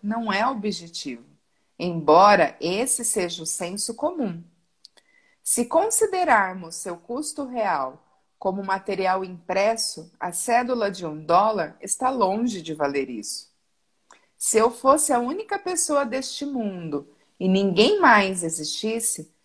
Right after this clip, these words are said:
provavelmente usaria essas notas na minha lareira para me aquecer no inverno.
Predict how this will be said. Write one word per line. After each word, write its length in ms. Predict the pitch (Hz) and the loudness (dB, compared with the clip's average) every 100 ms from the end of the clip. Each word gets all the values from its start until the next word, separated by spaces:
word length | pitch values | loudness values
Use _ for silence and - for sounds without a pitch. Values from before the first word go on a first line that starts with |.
| _ _ | _ _
provavelmente 920 | - 311 381 370 277 220 208 226 269 269 | 0 0 2 0 -2 -2 -4 -6 -8 -4
usaria 460 | 247 220 214 196 | 2 2 2 -2
essas 440 | 180 208 - 208 - | -2 -4 -4 -6 -4
notas 540 | 165 170 208 294 285 | -4 -4 -6 -10 -8
na 100 | 254 | -4
minha 280 | 240 214 208 | -2 -2 0
lareira 640 | 196 190 160 160 170 233 _ _ _ | 2 2 0 -2 -4 -8 _ _ _
para 280 | 233 233 226 | 6 6 4
me 180 | 220 226 | 0 -4
aquecer 720 | 294 - 381 - - 262 277 | -4 -4 -6 -4 -4 -4 -4
no 140 | 277 | -8
inverno. 600 | 311 294 190 135 131 165 | -10 -2 -2 -2 -10 -20